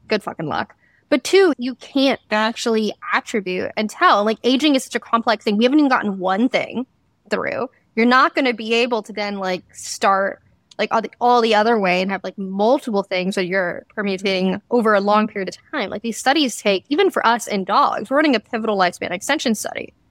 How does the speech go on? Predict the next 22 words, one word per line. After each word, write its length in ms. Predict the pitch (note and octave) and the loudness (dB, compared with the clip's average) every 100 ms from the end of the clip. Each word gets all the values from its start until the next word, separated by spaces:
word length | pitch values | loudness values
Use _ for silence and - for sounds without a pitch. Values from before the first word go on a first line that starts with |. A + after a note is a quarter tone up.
| _ | _
It's 80 | _ | _
gonna 220 | - G4+ | 2 2
be 100 | C#4 | 4
at 60 | G#3 | 2
least 180 | A3 G#3 | 0 0
four 140 | G#3 | -2
to 80 | F#3 | -2
five 240 | F#3 F3 | -2 -4
years. 580 | A3 D#4+ - - - - _ _ _ _ _ | -4 -6 -4 -6 -10 -16 _ _ _ _ _
And 120 | A#3 | 0
that's 200 | B3+ C4 - - | 0 0 -6 -6
in 100 | A3+ | 2
dogs. 580 | A#3+ C#4+ - G#3+ - C4+ B3 | 4 4 2 -4 -6 -6 -2
<laughs> 140 | E4 | -2
Like, 160 | A#3+ A#3+ | 2 2
in 80 | A#3+ | 2
people, 300 | C#4 F4 A3+ | 2 4 2
it's 120 | A3 | 2
gonna 140 | A3+ | -4
be 160 | G#3+ F#3 | -6 -2
way 220 | F#3 F#3 | 0 2
longer. 480 | F#3 F3+ F3 D3+ - | 2 0 -2 -6 -6